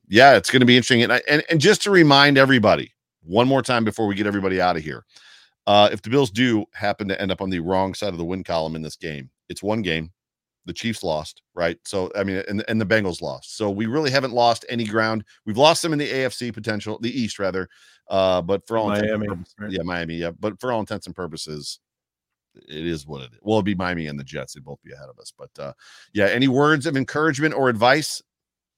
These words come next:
Speaker 2: Hmm. Man, just crack your favorite beverage.
Speaker 1: Mm,
Speaker 2: Uh,
Speaker 1: that's
Speaker 2: sit
Speaker 1: good.
Speaker 2: down. Don't, uh, you know, don't get too far ahead of yourself. Don't get over your skis.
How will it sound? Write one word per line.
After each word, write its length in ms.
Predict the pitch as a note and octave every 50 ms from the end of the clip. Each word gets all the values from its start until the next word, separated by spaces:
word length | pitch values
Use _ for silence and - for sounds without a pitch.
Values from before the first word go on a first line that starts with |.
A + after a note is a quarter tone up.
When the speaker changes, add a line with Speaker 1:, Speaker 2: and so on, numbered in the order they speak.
| _ _ _ _ _ _ _ _ - - - - - - - - - - - - - - - _ _ _ _ _ _ _ _ _ _
Speaker 2:
Hmm. 580 | A2+ A2 A2 A2+ A2+ A2+ A2 G#2+ G2+ G2 F#2+ F2+ - - _ _ _ _ _ _ _ _ _ _ _
Man, 260 | C3 B2 C3 C3 A#2+
just 180 | A#2+ D3 - -
crack 320 | - D3 C#3+ D3 D3 -
your 100 | D#3 B2+
favorite 420 | - - C3+ C3 C3 C#3 C3+ G#2+ -
beverage. 580 | A#2+ A2+ A#2 A2 B2+ C3 C3+ C3+ C3 - - - _ _ _ _ _
Speaker 1:
Mm, 60 | -
Speaker 2:
Uh, 140 | G#2+ A2 G#2+ G#2+
Speaker 1:
that's 200 | G#2 - - -
Speaker 2:
sit 120 | C3 A#2+
Speaker 1:
good. 80 | A#2+ A#2+
Speaker 2:
down. 420 | B2 B2 B2 B2+ C3 C3+ C3 B2 - _
Don't, 380 | C3 B2 B2+ C3 A#2+ - -
uh, 360 | C3+ B2+ B2 B2 A#2+ A#2 G2+ - _ _ _ _ _ - - _ - - _ _ _
you 100 | - B2
know, 100 | A2+ G#2+
don't 340 | G#2 G2+ - D3 D3+ D#3 D3+
get 200 | - E3+ D3+ D3+
too 200 | - - E3+ D#3
far 300 | D3 - D3 C#3 C#3 C3+
ahead 160 | B2+ C#3 D3
of 40 | D3
yourself. 400 | C#3+ C#3+ C3+ - D3 C#3+ C3+ C#3
Don't 180 | - C#3 C3 B2
get 120 | D3+ C3+
over 240 | C3 C3 B2+ B2+ B2+
your 140 | A2+ A2 A2
skis. 680 | - - - C#3 C3+ C3+ C#3 C#3 C#3+ C3+ - - -